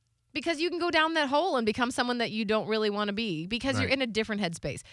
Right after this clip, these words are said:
Speaker 2: Right.
Speaker 1: Those episodes, though, those are pretty fun and memorable. Just 'cause the, the names of the different guys and wh-, like, we, I don't know. I just felt like I was living such an adventurous life. And I really was.
Speaker 2: Right.
Speaker 1: Not really recommended, but that's okay. It was adventurous. And then, um,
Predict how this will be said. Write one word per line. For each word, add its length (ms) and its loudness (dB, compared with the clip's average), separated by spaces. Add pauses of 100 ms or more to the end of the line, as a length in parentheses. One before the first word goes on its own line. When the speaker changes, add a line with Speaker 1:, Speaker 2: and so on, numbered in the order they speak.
(140)
Speaker 2:
Right. 100 -8
Speaker 1:
Those 320 4
episodes, 520 0
though, 200 6
those 180 0
are 60 -4
pretty 320 2
fun 280 2
and 100 0
memorable. 640 -2 (280)
Just 220 0
'cause 160 0
the, 180 -2 (480)
the 80 -6
names 540 0
of 80 2
the 80 2
different 340 0 (100)
guys 600 4
and 180 -2
wh-, 180 -8
like, 180 0
we, 200 -4
I 140 4
don't 140 -2
know. 160 0
I 100 2
just 180 -6
felt 160 6
like 200 4
I 60 6
was 160 8
living 260 2
such 180 0
an 80 2
adventurous 600 0
life. 220 2
And 80 -2
I 60 10
really 380 6
was. 560 6
Speaker 2:
Right. 300 0 (200)
Speaker 1:
Not 80 6
really 220 6
recommended, 800 2 (120)
but 160 2
that's 220 4
okay. 220 4
It 40 4
was 140 -2
adventurous. 500 -4 (400)
And 160 2
then, 240 4
um, 480 2